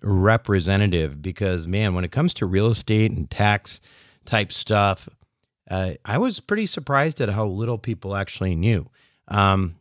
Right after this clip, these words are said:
but, you know, they have a lot of money. Um, and sometimes, um, you know, just we assume people who have a lot of money in family offices, they know exactly what they're doing. And, well, they don't. And that's why they, uh, you know, that's why they get these kinds of, uh,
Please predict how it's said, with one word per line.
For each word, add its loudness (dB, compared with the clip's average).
but, -6
you 2
know, 6
they 6
have 4
a 2
lot 6
of 4
money. 4
Um, 0
and -4
sometimes, -4
um, -2
you -4
know, 0
just -4
we 6
assume 2
people 0
who 4
have 4
a 0
lot 2
of -2
money 2
in -2
family 0
offices, 0
they -2
know -2
exactly -4
what -6
they're -12
doing. -2
And, -12
well, -4
they 0
don't. 2
And -6
that's -4
why -4
they, -4
uh, -4
you -4
know, 0
that's -4
why 0
they -2
get -4
these -4
kinds 0
of, -4
uh, -8